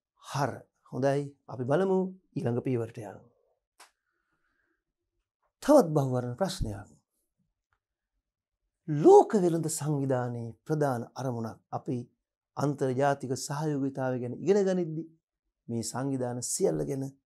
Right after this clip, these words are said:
විස්තරාත්මකව සාකච්ඡා කරා. ඒවා හොඳින් නිරීක්ෂණය කරන්න නැවත.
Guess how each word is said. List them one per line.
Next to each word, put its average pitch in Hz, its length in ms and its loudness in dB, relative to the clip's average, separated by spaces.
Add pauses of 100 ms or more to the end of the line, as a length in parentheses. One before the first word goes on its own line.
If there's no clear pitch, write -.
(220)
විස්තරාත්මකව 180 840 -2
සාකච්ඡා 160 600 -8
කරා. 147 260 -16 (1400)
ඒවා 123 200 -2
හොඳින් 120 280 -4
නිරීක්ෂණය 120 520 -6
කරන්න 175 300 0
නැවත. 170 300 -4